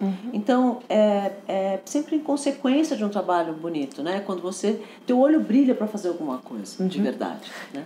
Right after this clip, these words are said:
Speaker 1: Se você pudesse me dar três dicas para construção de marca. Eu acho que a primeira você já deu. Foco no cliente,
Speaker 2: Foco
Speaker 1: primeira
Speaker 2: no
Speaker 1: coisa.
Speaker 2: cliente.
Speaker 1: Se você pudesse mais me dar duas dicas a respeito de construção de marca que você acredita que é mais importante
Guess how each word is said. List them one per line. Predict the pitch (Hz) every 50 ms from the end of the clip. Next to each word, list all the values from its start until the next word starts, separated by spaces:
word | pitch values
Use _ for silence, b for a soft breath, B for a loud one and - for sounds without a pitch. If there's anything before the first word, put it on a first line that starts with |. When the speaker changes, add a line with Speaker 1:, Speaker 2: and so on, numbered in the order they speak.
| - -
Speaker 1:
Se | - - -
você | 269 294 277 339
pudesse | - - 190 196 190 196 -
me | 180 175
dar | 175 160
três | 160 - 202 226 269 262 196
dicas | 156 139 147 151 151 - 170 175 175 - - - - B B B B B B B B - - - - -
para | 160 147 143 147 147 156 165 170 170 180 208 - - -
construção | - - 165 156 - 170 147 - 165 156 156
de | 160
marca. | 156 151 139 123 117 - - - -
Eu | - 160 165
acho | 180 175 -
que | 214
a | -
primeira | - 190 185 180 180 180 185
você | 185 175 180 185 170
já | 165 196 185
deu. | - - 139 127 120 120 - - - - - - - -
Foco | - - 160 147 147 - 180
no | 165 160
cliente, | - 175 165 139 123 117 - -
Speaker 2:
Foco | - -
Speaker 1:
primeira | - - 143 151 156 175
Speaker 2:
no | 170
Speaker 1:
coisa. | - 151 131 123 117 113 123
Speaker 2:
cliente. | - - B B B B B B
Speaker 1:
Se | -
você | - 226 - 208 190
pudesse | 190 202 175 190 190 - 220
mais | 185 180 180 165 165 185 -
me | 208 180 180
dar | 170 180 180 180
duas | 160 151 196 226 277 240 185 147
dicas | 143 165 185 185 - 196 175 170
a | 175
respeito | 180 170 - - - 156 160 160 160 - 170 170 B B B B B B - -
de | 156 175
construção | - 202 202 208 208 220 196 - - 202 208
de | 196 190
marca | 175 165 160 160 - - 165
que | - 175
você | 170 156 -
acredita | 160 - 160 156 156 160 156 160
que | 151 156
é | 147
mais | 151 160 165 160
importante | 165 156 - - 151 139 143 - 151 147 151 156 156 - - 165 B